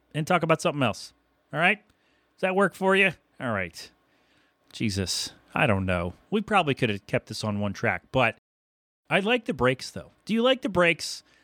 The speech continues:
Is that a thing? Like, should I? I mean, I started recording in Soundtrap because Audacity was giving me trouble, and I wanted to have something where I wasn't losing parts of the recording.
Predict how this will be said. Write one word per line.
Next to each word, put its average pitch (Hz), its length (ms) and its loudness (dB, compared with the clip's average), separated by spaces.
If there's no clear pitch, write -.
Is 185 100 -4
that 254 140 4
a 240 40 0
thing? 185 340 2
Like, 156 200 0
should 208 220 -2
I? 220 300 2
I 208 60 2
mean, 240 100 2
I 233 40 4
started 269 440 0
recording 156 540 2
in 127 160 -4
Soundtrap 127 560 0
because 110 640 -2
Audacity 131 540 2
was 110 140 -2
giving 113 180 2
me 104 80 -2
trouble, - 440 -6
and 110 400 2
I 104 100 2
wanted 131 360 0
to 120 80 0
have 113 260 2
something 110 320 -2
where 104 140 2
I 104 60 0
wasn't 113 280 0
losing 120 380 0
parts 120 260 -2
of 107 60 -10
the 104 80 -2
recording. 95 480 -2